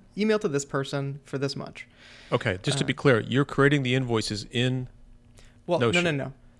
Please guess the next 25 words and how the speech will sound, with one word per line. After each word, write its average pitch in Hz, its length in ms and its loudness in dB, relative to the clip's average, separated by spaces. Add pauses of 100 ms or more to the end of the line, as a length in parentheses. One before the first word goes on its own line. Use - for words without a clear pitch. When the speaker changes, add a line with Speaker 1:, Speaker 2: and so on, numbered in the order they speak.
Speaker 1:
We, 165 240 -4
we're 151 400 2 (560)
kind 220 140 2
of 147 200 -2 (140)
creating 165 600 2
the 131 360 -2 (640)
process - 640 -2 (300)
through 135 560 -8 (320)
Notion, 143 440 -4
I - 80 -6
suppose. 143 540 -8 (540)
But 143 300 -2
whenever 180 240 0
we 160 120 2
get 147 220 -2
to, 135 580 -2 (200)
um, 139 500 -10 (680)
I, - 140 -10
like, 160 180 -2
actual 160 320 0
invoices, 208 680 -2
I 165 100 -2
just, 156 280 -8 (280)
we 160 180 -6
do 131 320 -6